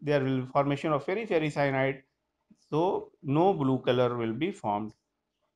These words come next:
Blue color is only due to ferrous ion. When there is no ferrous ion, there will be no blue color.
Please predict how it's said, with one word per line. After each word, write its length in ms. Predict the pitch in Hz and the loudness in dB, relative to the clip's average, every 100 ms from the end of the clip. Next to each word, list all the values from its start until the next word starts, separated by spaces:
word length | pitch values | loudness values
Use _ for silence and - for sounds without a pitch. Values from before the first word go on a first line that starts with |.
| _ _ _ - | _ _ _ -2
Blue 160 | 175 | 0
color 300 | 190 160 151 | 2 4 4
is 160 | 151 143 | 4 2
only 320 | 139 131 135 | 2 2 0
due 240 | 131 131 131 | -2 -4 -4
to 80 | - | -8
ferrous 480 | - 156 151 123 | 2 4 6 2
ion. 280 | 110 110 117 - _ _ | -2 -6 -8 -14 _ _
When 220 | - 127 131 | -4 -2 2
there 180 | 147 | 2
is 180 | 143 131 | 2 0
no 180 | 131 190 | 2 2
ferrous 380 | 214 220 226 226 | 6 4 4 4
ion, 240 | 240 254 - _ _ | 0 -2 -8 _ _
there 280 | 123 120 113 | -2 0 0
will 160 | 110 113 | -2 -4
be 160 | 120 | -4
no 300 | 127 196 - - 123 - | -2 -4 -4 -12 -16 -6
blue 180 | 131 110 | -6 -4
color. 300 | 110 104 113 | -6 -8 -10